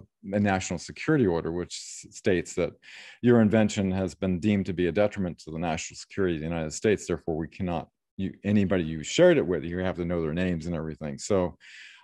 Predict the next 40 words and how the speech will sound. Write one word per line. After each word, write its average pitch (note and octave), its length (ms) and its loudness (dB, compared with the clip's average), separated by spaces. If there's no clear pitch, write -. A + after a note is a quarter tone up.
um, F#2+ 640 2
you C3 260 4
know, B2 180 6
I A#2 160 6
could G2 320 0
go G#2 200 2
on G2+ 260 0
about F2+ 340 0
all F#2+ 220 2
the F#2+ 120 -4
different F#2 500 -2
inventors F#2 760 2
and F2 160 -4
stuff F2+ 460 2
that E2+ 240 2
I've E2 260 -4
met F#2 300 0
with F2+ 380 0
and D#2 180 -2
the D#2+ 80 -4
different D#2+ 560 -4
devices F2+ 680 0
and E2+ 160 -6
things. E2+ 500 -4
Um, F2+ 760 2
uh, F#2+ 500 -2
for - 180 2
example, G#2 420 2
when G2 220 2
I F#2+ 120 2
flew G2+ 300 0
down F#2 300 0
to F#2 120 -4
the E2+ 100 -2
Dominican F#2 480 -2
Republic, G2 580 0
uh, E2+ 200 0
with E2+ 220 -4
Professor F#2+ 440 2
Loiter, F#2 480 4